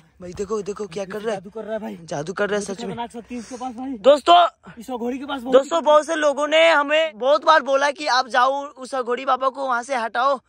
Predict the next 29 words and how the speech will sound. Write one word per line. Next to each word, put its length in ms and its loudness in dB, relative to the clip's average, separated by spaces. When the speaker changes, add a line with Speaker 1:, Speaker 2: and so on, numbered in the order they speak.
Speaker 1:
और 120 -8
बोलो 260 -2
कि 200 -8
वो 340 -2
कहीं 280 -8
दूर 200 -14
चले 260 -4
जाए, 300 -2
लेकिन 500 -12
भाई 240 0
हम 160 4
लोग 160 4
यहाँ 200 2
पे 120 4
आ 360 4
भी 180 -2
गए 200 6
हैं, 80 4
लेकिन 280 0
ये 180 2
घोड़ी 240 -4
बाबा 240 0
तो 120 -8
बात 240 -4
ही 80 -6
नहीं 160 -4
Speaker 2:
बाबा, 160 0
Speaker 1:
मान 100 -4
रहे। 180 -4